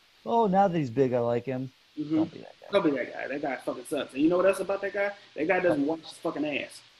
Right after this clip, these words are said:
Speaker 1: Absolutely not. He
Speaker 2: That
Speaker 1: lets
Speaker 2: guy
Speaker 1: all that crust and dirt and fungus
Speaker 2: That
Speaker 1: build up.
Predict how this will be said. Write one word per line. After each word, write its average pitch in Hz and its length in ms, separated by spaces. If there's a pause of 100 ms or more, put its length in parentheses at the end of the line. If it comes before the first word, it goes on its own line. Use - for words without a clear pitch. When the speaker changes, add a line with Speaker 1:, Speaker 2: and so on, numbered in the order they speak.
(200)
Speaker 1:
Absolutely 208 760
not. 147 360 (340)
He 190 80
Speaker 2:
That 208 40
Speaker 1:
lets 202 200
Speaker 2:
guy 202 60
Speaker 1:
all 185 80
that 143 200
crust - 440
and 123 220
dirt 165 380
and 117 160
fungus 170 440
Speaker 2:
That 110 120
Speaker 1:
build 143 280
up. 160 260